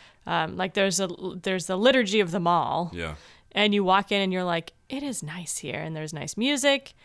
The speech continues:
Speaker 1: and things are pretty. And so there is a part of it that is sort of calming in a sense of, like,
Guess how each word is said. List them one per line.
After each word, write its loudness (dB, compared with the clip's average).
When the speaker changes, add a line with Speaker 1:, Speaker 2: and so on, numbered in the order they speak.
Speaker 1:
and -2
things -2
are -16
pretty. 2
And 2
so 6
there 4
is 4
a 0
part 2
of -2
it 0
that -2
is 0
sort -2
of -14
calming 0
in -6
a -4
sense -4
of, -10
like, -10